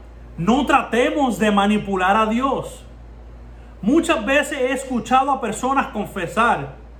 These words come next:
"Dios, si tú quieres que te sirva, dame tal cosa, o libra a mi hijo de esto, o dame aquello". Por favor, querido hermano, no haga eso.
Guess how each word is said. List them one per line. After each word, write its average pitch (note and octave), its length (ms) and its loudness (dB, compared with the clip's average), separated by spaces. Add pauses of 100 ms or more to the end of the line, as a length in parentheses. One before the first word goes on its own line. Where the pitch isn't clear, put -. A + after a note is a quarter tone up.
(500)
"Dios, B3 560 0 (320)
si A3+ 220 -2
tú C4 180 -4
quieres E4 280 0
que C#4+ 140 0
te B3 160 2
sirva, A#3+ 640 2 (300)
dame C4+ 360 2
tal A#3 300 0
cosa, G3 420 -4 (760)
o G#3+ 140 2
libra C#4+ 320 4
a C#4+ 40 4
mi B3+ 100 -2
hijo A#3+ 260 2
de G3+ 200 0
esto, C#3+ 360 -8 (240)
o G3+ 160 2
dame C#4+ 300 4
aquello". G3+ 560 -2 (640)
Por G#3+ 160 4
favor, G#3 720 2 (400)
querido A#3 400 2
hermano, G3 560 2 (560)
no B3+ 320 2
haga A#3 420 2
eso. G3 440 -6